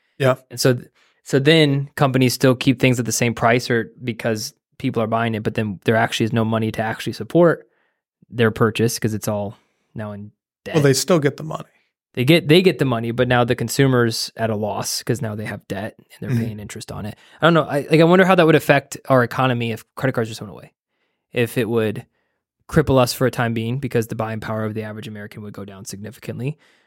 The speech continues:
Speaker 2: But
Speaker 1: suspect
Speaker 2: over,
Speaker 1: that would be the case.
Speaker 2: over time would be better for us.
Speaker 1: Maybe.
Speaker 2: My question.
Speaker 1: Not
Speaker 2: That's, that was my question. Like, over time, has, like, has credit cards hurt the U S economy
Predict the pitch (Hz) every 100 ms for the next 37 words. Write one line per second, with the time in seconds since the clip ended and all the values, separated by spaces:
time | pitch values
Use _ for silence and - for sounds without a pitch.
0 | _ - 120 131 127 127 120 139 143 139
1 | 151 - - 127 123 - 127 120 113 110
2 | 113 95 - - - - _ _ _ _
3 | _ _ _ _ 185 147 139 151 175 180
4 | 156 185 202 208 214 185 156 - 170 -
5 | - 123 131 160 151 147 151 143 131 120
6 | 120 _ _ _ _ _ _ _ 156 147
7 | 147 139 131 135 - 175 185 165 165 147
8 | - - 170 180 160 156 143 143 135 131
9 | 127 120 117 113